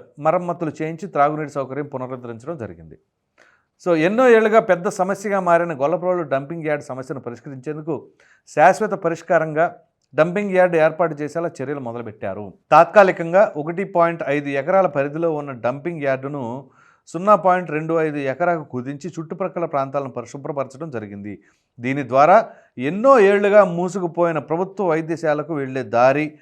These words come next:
ఎస్సీ శ్మశాన వాటికకు వెళ్లే దారి తెరుచుకుంది. ఇది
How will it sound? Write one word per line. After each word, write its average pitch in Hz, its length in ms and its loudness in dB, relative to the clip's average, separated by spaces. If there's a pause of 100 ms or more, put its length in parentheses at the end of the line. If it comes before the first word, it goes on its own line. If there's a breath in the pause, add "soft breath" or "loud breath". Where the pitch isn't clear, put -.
(260 soft breath)
ఎస్సీ 165 380 0
శ్మశాన 170 440 0
వాటికకు 147 480 -2
వెళ్లే 139 280 -6
దారి 120 300 -8
తెరుచుకుంది. 101 680 -20 (160)
ఇది 175 180 -2